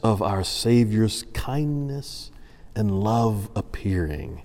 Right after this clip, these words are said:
we've received mercy." Again, not because of the things that we've done, but because of God's righteousness. So again, the message of Christmas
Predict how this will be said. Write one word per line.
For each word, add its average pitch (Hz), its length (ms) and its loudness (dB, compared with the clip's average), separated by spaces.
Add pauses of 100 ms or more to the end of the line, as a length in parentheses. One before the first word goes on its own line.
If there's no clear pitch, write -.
(760)
we've 95 300 4
received 82 640 -2 (100)
mercy." 95 400 2
Again, 147 300 4
not 185 180 -2
because 135 240 -2
of 107 100 2
the 101 60 -2
things 120 300 0
that 101 100 0
we've 123 400 2
done, 71 460 -6 (1300)
but - 140 -10
because 90 400 -4
of 82 180 -4 (400)
God's 80 760 -2 (220)
righteousness. 73 1040 -8 (1400)
So - 140 -6
again, 107 300 6
the 98 80 2
message 117 400 0
of 92 100 -6
Christmas - 580 -4